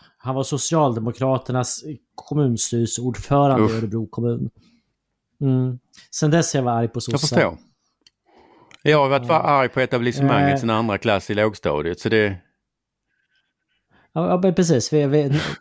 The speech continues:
Speaker 1: vi, vi drar jämnt där. När, när, jag tänker så här att vi ligger ju strax innan den tidpunkt då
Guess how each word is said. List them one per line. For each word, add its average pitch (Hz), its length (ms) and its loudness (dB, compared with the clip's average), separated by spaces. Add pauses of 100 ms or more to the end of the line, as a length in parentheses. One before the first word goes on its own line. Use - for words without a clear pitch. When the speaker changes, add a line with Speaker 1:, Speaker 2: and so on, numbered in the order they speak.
Speaker 1:
vi, - 540 -12 (180)
vi 156 80 4
drar 160 160 4
jämnt 151 320 2
där. 117 180 -4 (2750)
När, 185 200 4
när, 185 320 4 (240)
jag 190 180 -2
tänker 185 260 2
så - 120 0
här 185 280 4
att 127 360 2
vi 156 220 4
ligger 185 220 4
ju 190 320 4
strax - 720 -2 (320)
innan 202 600 2
den 131 220 0
tidpunkt 127 920 2
då 120 500 2